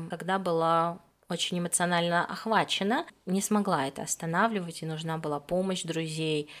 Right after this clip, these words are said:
Здесь вот этот тонкий момент про жертву, правда, где-то играла и заигрывалась, или,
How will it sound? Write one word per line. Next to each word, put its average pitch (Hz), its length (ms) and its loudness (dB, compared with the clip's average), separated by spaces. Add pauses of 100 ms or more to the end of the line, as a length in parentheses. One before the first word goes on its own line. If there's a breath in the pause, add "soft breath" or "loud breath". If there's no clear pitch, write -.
(220)
Здесь 170 420 -6
вот 160 160 -6
этот 165 240 -6
тонкий 170 340 2
момент 165 380 0
про 165 200 -4
жертву, 170 760 2
правда, 165 400 0
где-то 156 720 0 (540)
играла 175 580 4
и 160 100 2
заигрывалась, 160 920 2
или, 175 420 -2